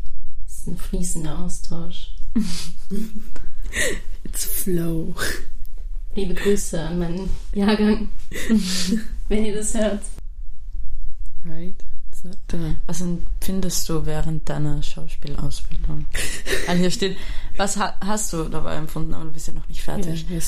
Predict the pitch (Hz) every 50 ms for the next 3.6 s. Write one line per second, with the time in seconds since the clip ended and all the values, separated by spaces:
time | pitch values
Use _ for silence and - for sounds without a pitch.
0 | - - - 170 165 165 165 160 160 - - - - 170 165 175 170 170 156 160
1 | - - - - - - - - - - - - - - - 214 214 214 220 220
2 | 196 208 214 208 - - 208 208 202 208 196 185 190 190 175 170 180 180 175 170
3 | 170 - - - - - - - 165 160 165 165